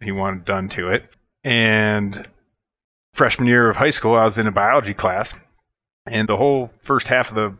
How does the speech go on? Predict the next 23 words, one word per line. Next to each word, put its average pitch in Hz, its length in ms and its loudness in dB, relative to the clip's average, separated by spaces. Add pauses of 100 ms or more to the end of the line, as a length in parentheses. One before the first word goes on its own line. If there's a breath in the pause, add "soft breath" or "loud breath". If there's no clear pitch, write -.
(140)
biology 110 380 2
class 107 320 0
had 104 120 0
nothing 113 260 -2
to 110 60 -2
do 113 160 -2
with 104 240 -6 (140)
anything 110 440 -2
we 101 100 -4
were 98 100 -6
reading 104 280 -6
in 90 60 -8
the 90 60 -12
book. 117 320 0
It 107 40 -6
was 95 120 -6
all 110 160 2
about 101 300 0
how 98 400 2 (240)
lawn 110 260 2
chemicals 107 540 -2
and 90 100 -8
pesticides 98 840 0